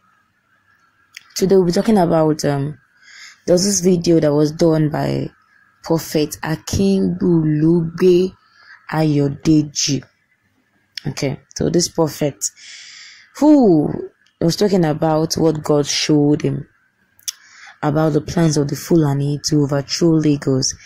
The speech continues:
and kill Tinubu. So let's quickly dive into the news. Okay, so this so-called prophet, he did a live video and his face was shown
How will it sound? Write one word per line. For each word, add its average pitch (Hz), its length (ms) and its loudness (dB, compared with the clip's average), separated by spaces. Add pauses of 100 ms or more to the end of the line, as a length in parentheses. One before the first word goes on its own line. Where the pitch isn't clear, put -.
(140)
and 135 280 -4
kill 170 520 2 (260)
Tinubu. 139 580 -4 (840)
So - 140 0
let's 233 100 2
quickly 190 220 0
dive 151 280 0
into 143 220 -4
the 139 120 -8
news. 127 540 -6 (600)
Okay, 175 160 -2
so 214 140 0
this - 400 -2 (380)
so-called 165 480 0
prophet, 143 420 -6
he 147 80 -2
did 170 180 0
a 147 120 0
live 151 340 2
video 156 440 0 (320)
and 147 100 -2
his - 200 -4
face 165 240 0
was 143 160 -2
shown 151 480 0